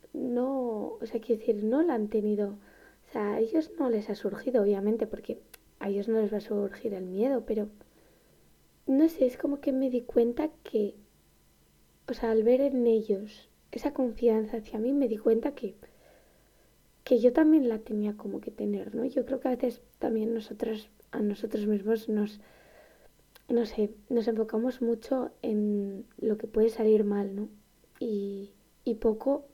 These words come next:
en lo que puede salir bien, ¿no? Ellos me decían, "Sí, sí, sí, buah, qué guay, va a ser súper, súper guay". Cuando les, les dije las ideas que tenía, "Sí, buah, me parece súper bien, eh, lo voy a escuchar sí o sí", tal.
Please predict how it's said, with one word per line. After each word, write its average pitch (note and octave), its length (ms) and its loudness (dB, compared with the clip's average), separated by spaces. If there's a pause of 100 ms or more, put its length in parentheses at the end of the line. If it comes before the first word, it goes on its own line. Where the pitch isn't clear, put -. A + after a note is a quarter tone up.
(100)
en G#3+ 120 0
lo G#3 60 2
que - 100 -12
puede A3 180 2
salir G#3+ 320 2
bien, A3+ 260 4
¿no? A3+ 120 -2 (680)
Ellos A3 200 0
me A3 100 -4
decían, G3 360 -8
"Sí, D#4+ 240 6
sí, - 200 0
sí, C#4+ 220 -2
buah, C4+ 320 0
qué - 120 0
guay, C4 320 0
va B3 100 -4
a - 20 -6
ser D4 160 -6
súper, G#3+ 480 -6 (500)
súper G#3 300 2
guay". B3+ 580 4
Cuando G#3 260 0
les, G#3 220 -2 (180)
les - 200 -8
dije - 200 -6
las G#3 200 -4
ideas G#3 240 0
que A#3 120 -6
tenía, G#3+ 460 -8
"Sí, B3+ 240 -4
buah, G#3+ 240 -2
me G3 140 -8
parece G#3+ 420 -2 (520)
súper G#3 360 -2
bien, C4 680 6
eh, G#3 300 -2
lo G#3+ 80 2
voy G#3 120 4
a G3+ 40 -2
escuchar A3+ 580 -6
sí - 180 -8
o - 80 -8
sí", C4 460 -4 (760)
tal. B3+ 380 0